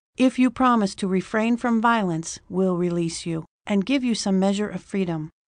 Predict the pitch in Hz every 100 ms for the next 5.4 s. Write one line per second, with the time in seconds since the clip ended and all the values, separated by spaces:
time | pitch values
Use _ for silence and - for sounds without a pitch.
0 | - 208 185 214 254 190 180 - 185 180
1 | 202 190 175 220 220 180 175 202 202 175
2 | 165 - 254 - 190 - - 196 180 -
3 | - - 180 170 185 208 196 185 - 190
4 | 170 - - - 214 214 190 180 180 196
5 | - 190 175 165